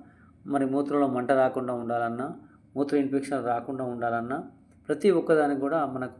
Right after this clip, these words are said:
కిడ్నీ హెల్త్ సిరప్ అనేది ఉపయోగపడుతుంది. అంటే మన బాడీ అనేది కిడ్నీల మీద ఆధారపడుతుంది, గుండె మీద ఆధారపడింది, లంగ్స్ మీద ఆధారపడుతుంది, మరియు బ్రెయిన్ మీద ఆధారపడుతుంది.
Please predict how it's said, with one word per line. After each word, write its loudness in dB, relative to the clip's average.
కిడ్నీ -2
హెల్త్ -2
సిరప్ -6
అనేది -4
ఉపయోగపడుతుంది. -6
అంటే 4
మన 4
బాడీ 8
అనేది 4
కిడ్నీల 2
మీద 4
ఆధారపడుతుంది, 6
గుండె 2
మీద 4
ఆధారపడింది, 0
లంగ్స్ 2
మీద 4
ఆధారపడుతుంది, 4
మరియు 6
బ్రెయిన్ 4
మీద 2
ఆధారపడుతుంది. 0